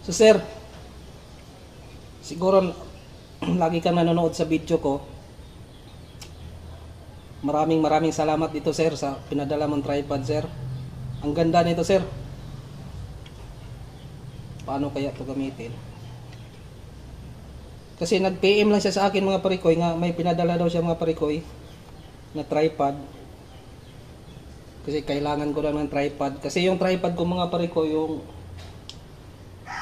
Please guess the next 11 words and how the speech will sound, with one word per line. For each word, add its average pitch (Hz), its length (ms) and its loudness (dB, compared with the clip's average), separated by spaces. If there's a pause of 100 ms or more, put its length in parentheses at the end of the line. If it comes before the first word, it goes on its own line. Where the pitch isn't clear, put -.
(320)
yung 160 160 2
maliit 175 400 4
lang. 180 240 2 (960)
Tapos - 640 0 (240)
nasira 156 400 0
na. 170 160 0 (2250)
Kaya 135 240 -2 (1600)
pinadalhan 156 480 0
niya 151 80 0
akong 147 240 -4
tripod. 151 480 0